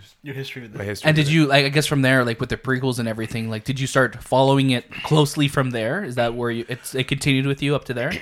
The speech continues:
Speaker 2: <clears throat> I, I never got into the lore as much as others. Um, so I'm, I would say I'm a little bit more than a casual viewer of Star Wars and the,
Speaker 3: Right.
Speaker 2: and the environment and the fantasy, the whole thing.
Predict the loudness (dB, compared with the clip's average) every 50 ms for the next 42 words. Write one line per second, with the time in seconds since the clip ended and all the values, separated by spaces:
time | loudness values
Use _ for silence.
0 | -10 -14 -16 -20 -20 -12 -4 0 0 2 2 0 -2 2 4 4 4 4 4 6
1 | 6 6 8 8 4 4 4 4 6 8 8 8 6 4 0 -4 -4 -4 -4 -2
2 | 0 0 0 0 -2 -2 -2 0 2 2 4 4 2 2 -2 -4 -10 -16 -18 _
3 | _ _ _ -8 -6 -6 -4 -4 -2 0 0 0 0 0 -2 -2 -2 -2 0 0
4 | 2 4 4 2 0 0 -6 -12 -14 _ _ _ _ _ _ _ _ _ 2 6
5 | 8 8 10 8 8 6 4 0 -4 -6 -6 -2 4 8 8 8 8 8 6 4
6 | 4 2 0 -2 -2 -6 -10 _ _ 2 4 4 4 4 2 0 2 4 6 6
7 | 6 6 6 6 4 4 4 2 2 2 0 -2 -2 2 2 2 4 4 2 4
8 | 6 6 6 6 6 2 2 2 2 2 2 2 0 -2 -2 -2 -4 -2 0 0
9 | 2 2 2 2 0 -2 -2 0 0 0 0 0 -2 -2 -4 -4 -2 0 2 2
10 | 2 2 2 2 2 2 0 -2 -2 -2 2 6 6 6 6 6 2 0 -2 -2
11 | -6 -6 -6 -4 -4 -4 -4 -6 -6 -8 -6 -6 -6 -4 -4 -6 -6 -4 -2 -2
12 | -4 -4 -6